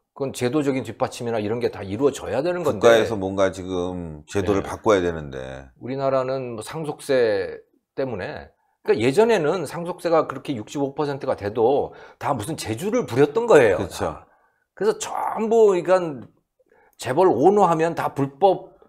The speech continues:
Speaker 1: 다 범죄자처럼
Speaker 2: 범죄자가
Speaker 1: 돼 있는 게 그런 재주들을 부려서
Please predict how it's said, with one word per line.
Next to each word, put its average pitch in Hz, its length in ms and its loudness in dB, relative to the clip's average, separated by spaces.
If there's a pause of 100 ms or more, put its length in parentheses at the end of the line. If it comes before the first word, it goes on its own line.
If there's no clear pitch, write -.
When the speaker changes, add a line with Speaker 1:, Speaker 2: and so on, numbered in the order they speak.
(240)
Speaker 1:
다 131 120 -4
범죄자처럼 175 680 6
Speaker 2:
범죄자가 113 300 4
Speaker 1:
돼 117 140 0
있는 120 280 0
게 156 200 0 (220)
그런 156 240 2
재주들을 175 560 0
부려서 160 760 6